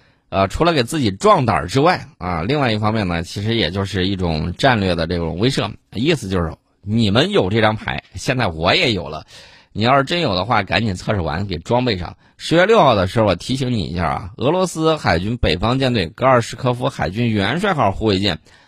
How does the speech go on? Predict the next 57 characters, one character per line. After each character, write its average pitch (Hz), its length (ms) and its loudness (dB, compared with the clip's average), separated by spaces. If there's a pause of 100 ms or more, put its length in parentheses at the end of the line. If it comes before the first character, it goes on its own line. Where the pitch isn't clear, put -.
从 127 280 2
白 135 260 2
海 160 300 -2 (160)
成 156 340 0
功 180 240 2
的 117 220 4
这 104 160 0
个 87 280 2
试 117 220 -4
射 117 160 0
了 95 160 4
一 95 160 -2
名， 98 340 0 (100)
呃， 101 120 -2
一 123 120 0
枚 107 200 2
这 117 140 0
个 85 160 0 (320)
锆 143 240 6
十 113 240 0
高 165 240 2
超 139 160 2
音 135 200 2
速 117 200 -2
巡 110 180 -2
航 117 160 0
导 82 140 -2
弹， 101 200 -4 (360)
而 131 180 0
且 127 140 2
呢， 95 160 -2
他 113 160 -4
还 104 280 2 (300)
公 185 260 0
布 165 160 2
了 82 200 -2 (160)
锆 127 280 4
十 98 240 -4
导 76 220 -2
弹 95 240 0
发 113 220 2
射 107 120 -4
的 85 120 0
这 92 80 -2
个 82 100 -2
画 107 220 0
面。 123 160 -2 (180)
啊， 80 160 -6
就 104 140 -4
见 107 160 0
视 104 140 -6
频 95 200 0
上 104 200 0 (340)
白 156 240 2
光 160 240 2
一 147 80 2
闪 - 320 -2